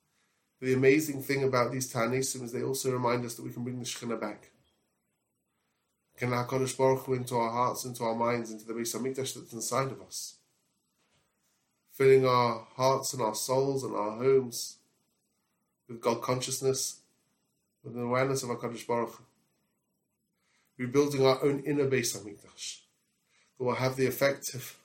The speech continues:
cumulatively rebuilding the Beis Hamikdash again.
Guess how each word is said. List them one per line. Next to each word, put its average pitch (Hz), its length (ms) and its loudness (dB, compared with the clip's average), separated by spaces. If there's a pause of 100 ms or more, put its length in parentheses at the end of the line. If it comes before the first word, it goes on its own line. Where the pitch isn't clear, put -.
(500)
cumulatively 135 920 0 (680)
rebuilding 135 400 0
the 131 80 2
Beis 131 240 4
Hamikdash 131 480 -4
again. 127 360 0